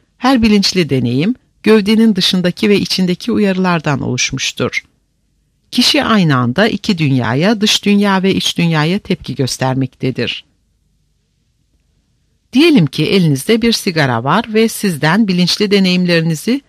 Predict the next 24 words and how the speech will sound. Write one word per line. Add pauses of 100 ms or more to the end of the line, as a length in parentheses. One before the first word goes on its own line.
(160)
sigaranın
rengi,
kokusu
ve
bunun
gibi
duysal
boyutlarına
indirgemeniz
isteniyor. (1200)
Ancak
burada
yukarıdakilerden
daha
başka
bir
şey
yok
mu? (500)
Örneğin
sigara
hakkındaki
duygularınız
nedir?